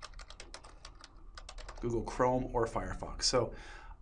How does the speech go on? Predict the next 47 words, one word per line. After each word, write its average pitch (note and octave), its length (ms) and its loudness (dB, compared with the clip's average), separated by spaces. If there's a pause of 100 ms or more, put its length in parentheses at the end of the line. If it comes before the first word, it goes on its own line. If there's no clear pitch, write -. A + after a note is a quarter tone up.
(240)
notice D3+ 360 10
the C#3+ 100 4
group C#3+ 240 8
filter D3+ 260 8
is C#3 120 6
any, C3 280 8
so A#2 260 4
if A#2 180 -2 (140)
either F3 380 12
of C#3 100 8
these D3 220 10
return C3 360 6
true A2+ 440 4 (440)
on G#2+ 140 2
a G#2 40 -2
computer, G#2+ 500 0 (120)
in G2+ 40 0
other A2 140 2
words, G#2+ 220 0
if G2 80 -4
either A#2+ 240 4
of A2+ 40 2
them A2+ 120 4
have G#2+ 180 0
a G#2+ 40 -2
com-, G2+ 300 -4
uh, F2+ 180 -8
an G#2 100 0
application G#2+ 480 0
name G#2 160 4
that G2+ 100 0
begins A2 400 0
with A2 180 -2
Firefox G2+ 540 -2
or G2+ 40 -4
Google F#2+ 260 -6
Chrome, A2+ 360 2 (720)
they're C3 140 4
gonna C3 160 8
be G#2 140 4
in F#2+ 100 0
here. F2+ 180 -8 (240)
So - 120 -10
we've B2+ 100 0
got A#2+ 160 2
forty-two D3+ 540 6
computers. A#2 640 4